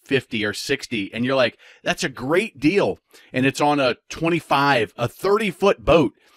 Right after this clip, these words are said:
It's barely gonna push that thing twelve miles an hour on such a big boat. Even on a twenty-footer, it's barely gonna get it to eighteen, maybe twenty miles an hour.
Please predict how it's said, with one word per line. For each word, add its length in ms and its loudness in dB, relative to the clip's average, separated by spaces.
It's 200 -6
barely 500 0
gonna 220 0
push 260 2
that 240 -2
thing 240 -2
twelve 340 2
miles 300 0
an 80 -4
hour 340 0
on 120 -4
such 240 -6
a 40 -6
big 240 -4
boat. 280 2
Even 300 0
on 120 2
a 60 0
twenty-footer, 720 -2
it's 160 -8
barely 400 0
gonna 200 -2
get 200 -2
it 140 -10
to 200 -6
eighteen, 420 -4
maybe 200 -2
twenty 280 -4
miles 280 -2
an 100 -6
hour. 360 -2